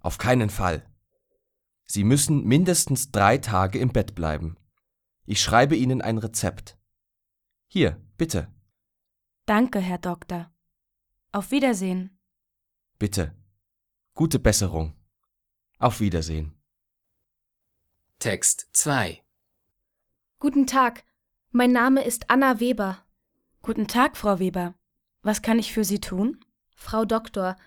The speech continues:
Speaker 4: ich kann in der letzten Zeit gar nicht schlafen. Ich bin immer müde.
Speaker 2: Wie viel arbeiten Sie, Frau Weber?
Speaker 4: Ich arbeite neun Stunden am Tag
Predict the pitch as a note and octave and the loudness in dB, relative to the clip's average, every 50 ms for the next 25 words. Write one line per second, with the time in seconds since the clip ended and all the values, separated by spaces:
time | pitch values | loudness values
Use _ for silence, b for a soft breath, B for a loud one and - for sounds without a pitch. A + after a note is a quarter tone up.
0 | b b b b _ _ _ _ _ _ - G#3+ - - - - B3 C4 B3+ A#3 | b b b b _ _ _ _ _ _ -8 -8 -8 -8 -6 -2 0 0 2 2
1 | A#3 A3 G#3+ G#3+ A3 B3 B3 - - - - B3+ A#3+ A#3+ - - A3 G#3+ A3+ A3+ | 0 0 0 0 -2 -4 -4 -6 -8 -4 -4 -4 -4 -4 -6 -4 -4 -4 -4 -6
2 | - _ _ - A3 A3 A#3+ C4+ C4+ C4 A#3+ A#3+ A#3 - - - - - A3+ G#3+ | -12 _ _ 0 2 2 2 2 2 0 -2 -2 -4 -8 -10 -12 -8 -4 -2 -2
3 | G#3 G3+ G3 - F#3+ F#3 F#3 _ _ _ _ _ _ _ _ _ _ _ - B3+ | -2 -2 -4 -8 -10 -10 -10 _ _ _ _ _ _ _ _ _ _ _ -12 -12
4 | A#3+ - - C4+ B3+ B3+ - - D#4 E4 E4+ F4 E4+ D#4 C#4 C#4+ E4 E4+ E4 - | -8 -2 0 0 0 2 0 0 2 4 4 4 4 2 4 4 4 2 2 2
5 | A#3 G#3 F#3+ F#3+ _ - _ _ _ _ _ _ _ _ _ _ _ _ _ _ | 0 -2 -2 -6 _ -20 _ _ _ _ _ _ _ _ _ _ _ _ _ _
6 | _ _ _ _ _ - - G3 G#3+ G3 - G3+ F#3+ F#3 F#3+ F3+ G3 A#3 B3 D4+ | _ _ _ _ _ -10 -4 -4 -4 -2 -2 -4 -4 -2 0 2 2 2 4 2
7 | D#4 D#4+ - A3 G3+ E3+ F3+ F#3 F#3 F3+ - _ _ _ _ _ _ _ - - | 2 2 2 0 -2 0 -2 -4 -6 -6 -8 _ _ _ _ _ _ _ -6 -2
8 | G3+ F#3+ F#3 F3+ F#3+ F#3+ F3 F#3 F3+ F#3 - _ _ _ _ _ _ _ _ _ | 0 0 2 2 0 0 0 -2 -4 -4 -8 _ _ _ _ _ _ _ _ _
9 | _ - - - - - - A#3 A#3 G#3+ A3+ A3 A3 - A3+ A3 A3 A3 A#3+ C4+ | _ -20 -16 -8 0 0 0 0 2 0 0 -2 0 0 0 2 2 2 2 2
10 | C4+ C4 - - C4+ C4 C4 B3+ B3+ B3+ B3+ - G#3+ G#3+ G#3+ - - A3+ A3+ G3 | 0 0 -2 0 0 2 2 0 -2 -4 -4 -2 -4 -4 -6 -6 -6 -4 -4 -4
11 | F#3+ - - _ | -4 -6 -14 _